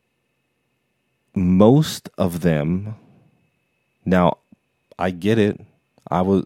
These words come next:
you know what I mean? I came from that side, right? Government programs really help out left,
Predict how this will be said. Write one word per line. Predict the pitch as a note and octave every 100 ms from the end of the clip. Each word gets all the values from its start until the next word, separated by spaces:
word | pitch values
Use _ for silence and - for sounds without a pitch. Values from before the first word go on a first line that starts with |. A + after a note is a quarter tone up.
| -
you | E2+
know |
what | F2
I |
mean? | G#2 B2+ A#2+ -
I | F#2
came | - C3
from | F#2
that | E2 D2
side, | - C#2 C#2+ _ _ - _ -
right? | - - _ _ _ _
Government | E2 G2 G2+ G2+ E2+
programs | G#2+ G#2 G2 D#2+ E2 D#2+
really | D#2+ F#2 G2+ G2+
help | F#2 F#2 F2+
out | G2+ G2 E2 - - - _ _ _ _ _ _ _ _ _ -
left, | E2 E2 F2 F#2+ - - - -